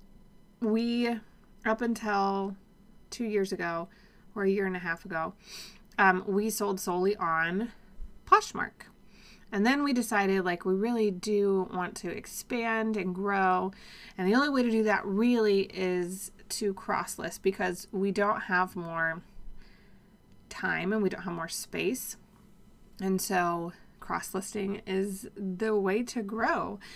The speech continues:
to make more sales, um, to get your items, more eyes on your items. So we have tried a few cross-listing services like List Perfectly, Listing Joy. That was before their lawsuit.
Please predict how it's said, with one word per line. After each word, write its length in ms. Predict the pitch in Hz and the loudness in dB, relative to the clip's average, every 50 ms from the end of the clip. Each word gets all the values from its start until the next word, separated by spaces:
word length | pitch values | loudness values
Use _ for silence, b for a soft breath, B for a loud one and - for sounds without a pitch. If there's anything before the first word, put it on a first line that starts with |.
| B B B B B B B | B B B B B B B
to 100 | - 185 | -6 -4
make 160 | 185 190 196 | -4 -4 -2
more 160 | 226 233 226 | -2 -2 -2
sales, 600 | 220 - 214 190 190 190 190 196 202 196 - - B B B B B B B B - | -2 0 2 4 4 4 2 0 -2 -6 -8 -14 B B B B B B B B -4
um, 260 | 202 175 175 175 180 | -2 0 0 0 -2
to 200 | 190 - - 190 | -4 -4 -6 -4
get 300 | 170 165 180 180 190 - - - - - | -4 -2 -2 -4 -4 -6 -10 -20 -18 -10
your 520 | - 196 180 180 175 175 170 165 160 - - | -6 -6 -4 -4 -4 -4 -4 -4 -6 -4 -2
items, 640 | - 160 160 165 180 175 175 175 175 - - - - - - _ _ - - - - - | -2 -2 -2 -2 -4 -6 -6 -8 -8 -10 -12 -14 -16 -18 -20 _ _ -20 -20 -20 -18 -8
more 240 | - 202 180 180 180 - | -4 -4 -2 -2 -2 -2
eyes 220 | 170 170 165 185 | -2 -4 -4 -6
on 140 | 170 165 170 | -8 -8 -6
your 100 | - - | -6 -4
items. 340 | 160 165 165 165 170 185 - | -6 -6 -6 -8 -8 -8 -4
So 340 | - - 254 226 - - - 190 B B B B B B B | 2 6 6 6 6 4 0 -8 B B B B B B B
we 100 | 220 220 | 0 0
have 140 | 208 196 196 | 0 -2 -4
tried 340 | - - 202 202 214 220 | -4 0 0 2 2 2
a 140 | 214 202 196 | -2 -6 -8
few 720 | - - - 226 214 226 254 269 277 285 285 294 294 294 285 | -10 -6 -4 -2 0 2 2 2 2 0 -2 -2 -4 -4 -6
cross-listing 720 | - - 262 269 254 247 - 262 254 220 - 262 240 220 | 0 2 2 2 2 0 -4 -6 -6 -6 -4 -4 -4 -4
services 500 | 202 226 214 190 202 196 - 202 190 190 | -4 -4 -2 -2 -4 -4 -4 -6 -4 -2
like 320 | 175 165 165 - - - B B B B B B B B B B B B B | -2 -2 -2 -2 -6 -12 B B B B B B B B B B B B B
List 220 | - 233 247 - - | 0 2 2 0 0
Perfectly, 880 | - 233 220 220 233 214 - - 226 220 214 214 214 214 214 214 220 | -2 -2 0 0 -2 -4 -2 0 2 2 4 4 4 4 4 2 2
Listing 420 | - 175 190 208 202 - 208 196 190 | 2 0 0 0 0 -2 0 0 0
Joy. 440 | 190 180 175 175 165 170 185 214 196 - - - | 0 -2 -2 -2 -4 -4 -6 -8 -10 -14 -20 -14
That 180 | - 175 - 185 | -10 -8 -8 -8
was 100 | 175 - | -10 -12
before 540 | - - 165 - - - 160 156 156 156 151 | -10 -12 -12 -12 -10 -10 -8 -8 -6 -8 -8
their 200 | 160 151 156 151 | -8 -8 -8 -6
lawsuit. 580 | 151 139 131 143 - - 254 320 349 - - | -4 -4 -4 -4 -4 -2 -4 -4 -4 -6 -10